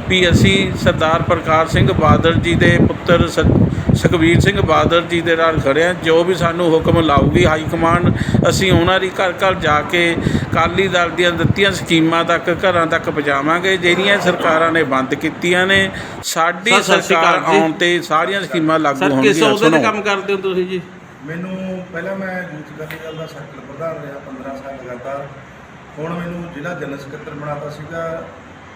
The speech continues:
Speaker 3: ਤੇ ਆ ਪਰਸੋਂ ਚੌਥੇ ਪਾਰਟੀ ਨੇ ਬੜਾ ਮਾਣ ਬਖਸ਼ਿਆ ਮੈਨੂੰ ਜਨਰਲ ਕੌਂਸਲ ਦਾ ਮੈਂਬਰ ਬਣਾਇਆ ਸ਼੍ਰੋਮਣੀ ਅਕਾਲੀ ਦਲ ਪੰਜਾਬ ਦਾ।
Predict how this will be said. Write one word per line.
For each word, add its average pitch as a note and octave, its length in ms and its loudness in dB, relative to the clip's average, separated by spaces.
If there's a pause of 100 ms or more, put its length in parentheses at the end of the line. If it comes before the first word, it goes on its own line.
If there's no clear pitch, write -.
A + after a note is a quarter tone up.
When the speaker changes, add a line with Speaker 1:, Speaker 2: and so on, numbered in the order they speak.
Speaker 3:
ਤੇ D#3+ 120 -6 (120)
ਆ D#3 140 -2
ਪਰਸੋਂ E3 480 -10
ਚੌਥੇ E3+ 480 -10 (180)
ਪਾਰਟੀ D3+ 300 -10
ਨੇ D#3+ 80 -10
ਬੜਾ C#3+ 280 -6
ਮਾਣ D3 220 -6
ਬਖਸ਼ਿਆ C#3+ 380 -8
ਮੈਨੂੰ C#3+ 260 -10
ਜਨਰਲ C3+ 360 -10
ਕੌਂਸਲ C#3 280 -14
ਦਾ C#3 80 -10
ਮੈਂਬਰ B2 340 -12
ਬਣਾਇਆ - 320 -8
ਸ਼੍ਰੋਮਣੀ - 440 -4
ਅਕਾਲੀ G2+ 180 -4
ਦਲ - 100 -8
ਪੰਜਾਬ F#2 340 -12
ਦਾ। E2 140 -16